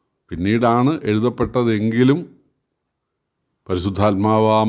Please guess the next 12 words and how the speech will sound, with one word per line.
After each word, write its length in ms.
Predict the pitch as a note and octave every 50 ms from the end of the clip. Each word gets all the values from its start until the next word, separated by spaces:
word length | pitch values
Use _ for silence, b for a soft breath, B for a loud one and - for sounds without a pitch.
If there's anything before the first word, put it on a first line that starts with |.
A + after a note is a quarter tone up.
| G#2+ F#2+
ദൈവം, 300 | G2 G#2 A2+ A2+ A2+ G2+
സർവജ്ഞാനിയായ 760 | F2+ - G2+ F#2+ G2+ G#2+ F#2+ A2 A#2 A2+ A2+ A2 A2+ A2+ A2+ A2+
ദൈവത്തിന് 420 | A2 A2 A2 A#2 A#2 A#2+ A#2+ A#2+
അറിയാമല്ലോ 580 | A#2 A2+ A#2+ B2+ B2+ B2+ B2+ B2+ B2+ A#2+ G#2+ D2+ C#2+ - - _ _ _ _ _ _ _ _ _ _ _ _ _ _ _ _ _ _ _ _ _ _ _ _
ബേത്ലഹേമിലാണ് 800 | G2 G#2 A2+ C3 C#3+ D3+ C#3 C#3+ D#3 D#3 D#3 D3+ D3+ D3 D3+ D3 C#3
യേശു 220 | C#3 C3+ - D3+ D3+ C#3+
ജനിക്കാൻ 480 | C3 C3 B2+ C3 C3 C3 D3 C#3+ C#3 C#3
പോകുന്നതെന്ന് 600 | C3 B2 B2+ C3+ C#3 C#3 C3 C3 B2 B2 C3 C3+ C3
മീഖായുടെ 540 | B2+ A#2 A#2 B2 A2+ C3 B2+ B2+ C3 B2+ C3
പ്രവചനത്തിൽ 680 | B2 A2+ A#2 A2+ A#2 A2+ A#2+ A#2+ B2+ A#2+ G#2+ - C3 C#3 C3+
അഞ്ചാം 260 | A#2+ A2 G#2+ A2 A2 G#2+
അധ്യായത്തിലുണ്ട്. 680 | G2 F2+ G#2+ G#2+ G#2+ G#2 G2 G#2+ G2 F#2+ F2+ E2+ D2+